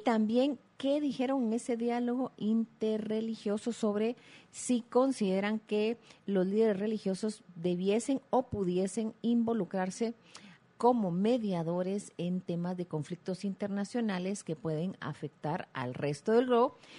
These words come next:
Después de todo, hay que recordar que la invasión de Rusia a Ucrania ha generado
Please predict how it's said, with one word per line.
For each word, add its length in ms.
Después 580
de 120
todo, 320
hay 160
que 160
recordar 600
que 240
la 180
invasión 520
de 100
Rusia 360
a 180
Ucrania 420
ha 140
generado 640